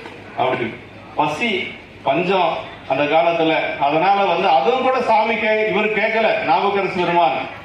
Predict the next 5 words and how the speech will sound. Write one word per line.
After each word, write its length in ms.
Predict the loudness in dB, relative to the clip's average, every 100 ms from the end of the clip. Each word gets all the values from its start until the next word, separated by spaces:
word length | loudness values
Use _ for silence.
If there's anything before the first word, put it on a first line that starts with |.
| -18 -6 0
சாமியே 600 | 2 2 0 0 0 0
வந்து 540 | 0 0 0 -2 -6 -10 -16 -18 -8
அந்த 200 | -4 -4
கிழக்கு 420 | -4 -2 -2 -2 -2
பீடத்துல 580 | -2 -2 -2 0 0